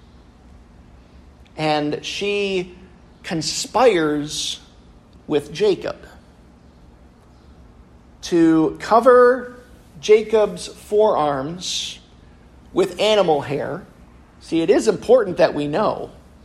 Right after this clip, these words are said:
that Esau's hairy. So he covers his arms with animal hair so that he will go in,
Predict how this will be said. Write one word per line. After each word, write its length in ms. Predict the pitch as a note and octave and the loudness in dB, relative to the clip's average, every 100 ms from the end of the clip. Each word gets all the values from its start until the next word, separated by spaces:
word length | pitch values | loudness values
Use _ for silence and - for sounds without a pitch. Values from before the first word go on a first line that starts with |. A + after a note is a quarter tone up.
| - | 0
that 220 | D#3 - | 0 0
Esau's 420 | D3 - C3 B2 | -8 -4 -4 -4
hairy. 340 | C#3+ C3+ - - - - - - | -6 -6 -8 -16 -20 -20 -20 0
So 460 | A3+ G#3+ G3+ G3+ - - - - | 6 6 6 0 -14 -20 -20 -20
he 120 | - F3 | -12 -4
covers 460 | B3+ D4 D#4 D4 | 2 4 4 0
his 160 | C4+ B3 | 2 4
arms 340 | B3 A#3+ A#3 | 4 4 2
with 220 | A3 A3 | -2 0
animal 400 | G#3+ C#4+ A#3 F#3+ | 0 0 2 0
hair 420 | E3 D#3+ C#3+ D3 F#3 | -2 -4 -4 -4 -6
so 240 | - G3 | -2 2
that 200 | F#3+ F3 | 4 2
he 320 | - D4+ E4+ | -2 0 2
will 240 | E4+ E4+ B3 | 4 4 4
go 300 | G3 E3 - | 4 4 2
in, 360 | C3 - - | -8 -12 -18